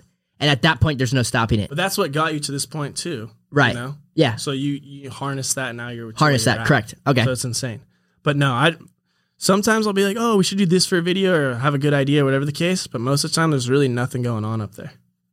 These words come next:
Speaker 1: <laughs>
Speaker 2: There's not much. I'm pretty signed off for the most part. I have to, like, click that
Speaker 1: Would you
Speaker 2: thing
Speaker 1: say
Speaker 2: on.
Speaker 1: you're on autopilot?
Speaker 2: For sure.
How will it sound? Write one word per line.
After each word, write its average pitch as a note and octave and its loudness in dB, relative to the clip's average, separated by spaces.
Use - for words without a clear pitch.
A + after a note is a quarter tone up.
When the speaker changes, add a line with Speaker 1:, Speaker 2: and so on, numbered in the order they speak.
Speaker 1:
<laughs> - -4
Speaker 2:
There's B2 -4
not C#3 2
much. C3 -4
I'm C#3+ 0
pretty G#3 0
signed D3 2
off B2+ -2
for - -8
the A#2+ -12
most B2+ -6
part. A2 -8
I - -2
have C#3+ 2
to, E3 2
like, C#3+ 0
click D3 -6
that C#3+ -6
Speaker 1:
Would G3 2
you G#3+ 6
Speaker 2:
thing G#3 -2
Speaker 1:
say G#3+ 2
Speaker 2:
on. A3 4
Speaker 1:
you're G3+ 4
on E3 4
autopilot? F3 0
Speaker 2:
For A#2+ -16
sure. G2+ -18